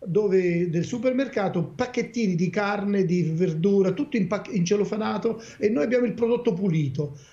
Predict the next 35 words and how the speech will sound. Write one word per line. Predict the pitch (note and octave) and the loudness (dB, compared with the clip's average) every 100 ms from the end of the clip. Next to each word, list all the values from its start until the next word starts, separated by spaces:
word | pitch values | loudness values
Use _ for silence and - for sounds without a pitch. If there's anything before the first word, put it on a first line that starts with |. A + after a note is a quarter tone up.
| _ _ - | _ _ -2
Ma | F3 F3 | -2 0
tutta | D#4+ D4+ | 0 0
la | A#3 | 0
sua | G3+ | -2
storia, | F3 - E3+ E3 D#3+ D#3 | -4 0 0 2 0 -2
tutta | C4 - | -4 -2
la | A3 | 0
sua | G3 G#3 | 0 2
relazione | G3 F#3+ - G#3+ F#3 D#3 | 2 2 2 2 2 2
con | D#3+ | 2
la | D#3 | 2
vita, | F#3 E3 C3 D#3+ E3+ E3+ - _ | 2 2 2 0 -2 -6 -20 _
con | - | -8
la | D3+ | 0
nostra | D#3+ G3+ A3+ - F#3+ | 2 2 0 0 2
vita | E3+ F#3 F3 E3+ C#3 | 4 4 4 2 2
che | D#3 | 2
è | |
uguale, | D#3 F#3 F3 E3+ G3+ - - | 4 4 4 2 0 -4 0
noi | A#3 D#4 | 0 2
non | C#4+ | 0
sappiamo | A#3 - A3 G3 | -2 0 2 2
nulla | G#3 C#4 - | 2 0 0
e | G3+ | 0
non | G#3+ G#3+ | 2 2
vogliamo | F#3+ G3 A3+ G3+ D#3 | 2 2 0 0 -4
saper | D3+ D3 C#3 | -6 -8 -8
nulla, | C3+ A#2 G#2+ - _ _ - | -8 -10 -12 -16 _ _ -16
perché | D#3+ F3 | -6 0
è | |
molto | G3 A3 F#3 | 2 2 0
più | A3 | -2
comodo | - F3+ D#3+ D#3 D#3+ | 0 0 2 2 2
un | |
rapporto | D#3 D#3 G3 F#3+ - E3+ | 0 -2 0 -2 0 -4